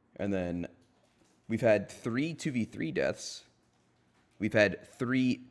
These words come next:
two v three kills. And we've had one three v three kill. And that's it. Those are the stats. So in the entirety,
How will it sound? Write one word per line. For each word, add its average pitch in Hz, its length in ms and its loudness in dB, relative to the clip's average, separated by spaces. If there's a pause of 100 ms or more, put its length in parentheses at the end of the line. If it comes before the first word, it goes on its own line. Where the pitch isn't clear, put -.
two 139 140 0
v 113 140 2
three 101 280 -2
kills. 92 580 -2 (1160)
And 113 80 2
we've 107 120 4
had 101 340 6
one 104 420 0
three 110 200 -6
v 110 60 -2
three 92 260 -4
kill. 87 320 -4 (3000)
And 101 80 -4
that's 87 120 -4
it. - 180 -6 (280)
Those 90 140 -8
are - 200 -8
the - 0 -
stats. - 280 -10 (1300)
So - 240 4 (100)
in 123 140 4
the 131 100 2
entirety, 123 640 2